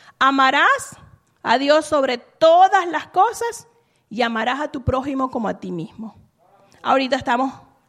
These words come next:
amarás a Dios sobre todas las cosas. En estos cuatro primeros, amamos a Dios por sobre todas las cosas.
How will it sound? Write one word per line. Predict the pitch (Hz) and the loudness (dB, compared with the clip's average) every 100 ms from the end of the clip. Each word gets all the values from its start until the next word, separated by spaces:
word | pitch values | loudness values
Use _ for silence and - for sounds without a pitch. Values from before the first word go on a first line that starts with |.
| - | -6
amarás | 208 196 196 233 277 | -2 0 0 0 -2
a | |
Dios | 277 240 254 - - _ _ | -2 -2 -2 -6 -20 _ _
sobre | - 226 208 196 | -6 -4 -4 -8
todas | - - 311 330 339 254 226 - - | -10 0 4 4 2 -2 -6 -10 -16
las | 190 185 - | -16 -16 -12
cosas. | 214 190 185 175 - - _ _ _ _ _ _ _ - | -6 -6 -6 -20 -20 -20 _ _ _ _ _ _ _ -12
En | 208 240 | -8 -4
estos | 302 - 349 | -4 -4 -6
cuatro | - 330 330 339 339 | 0 2 2 2 -2
primeros, | 294 294 349 453 453 - _ _ _ _ - | -2 -2 -2 -2 -6 -12 _ _ _ _ -4
amamos | 220 226 226 247 320 415 349 269 | -2 -2 0 2 4 4 0 0
a | 247 | -2
Dios | 226 247 - | 0 0 0
por | - 262 | 0 0
sobre | - 240 214 196 | 0 -4 -2 -4
todas | 196 _ _ 294 285 320 320 220 214 | -8 _ _ -2 0 0 0 -6 -6
las | 185 175 | -10 -12
cosas. | - 180 160 - 131 - - | -6 -2 -2 -6 -18 -20 -20